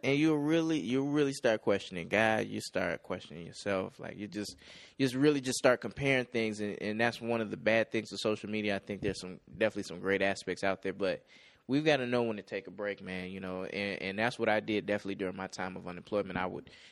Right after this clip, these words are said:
delete all my social media apps, and I would just, anytime I was tempted to just go on my phone, I would open up my Bible app or, like, a productivity app or something,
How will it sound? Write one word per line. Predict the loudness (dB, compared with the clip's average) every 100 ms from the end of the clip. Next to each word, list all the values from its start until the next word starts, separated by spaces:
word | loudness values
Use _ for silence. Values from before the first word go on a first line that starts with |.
| -10
delete | -4 0 0
all | -2
my | -6
social | -10 -14 -10
media | -4 2 2
apps, | 4 4 2 -2
and | -4
I | -2
would | -2 -2
just, | -2 -2 -4 -18 -6
anytime | -4 0 2 2
I | 0
was | -2
tempted | -4 -4 -4
to | -8
just | -6
go | -2
on | 0
my | -2
phone, | 0 0 2 2
I | 2
would | 4 2 -2 -10 -18 0
open | 0 2
up | 0
my | 2
Bible | 6 6 6 4
app | 6 4 4
or, | 4 4 4
like, | 2 0 2
a | 2 2 -2
productivity | 2 2 2 2 2 4 4
app | 6 6 2 0
or | -2 -2
something, | 2 2 2 -4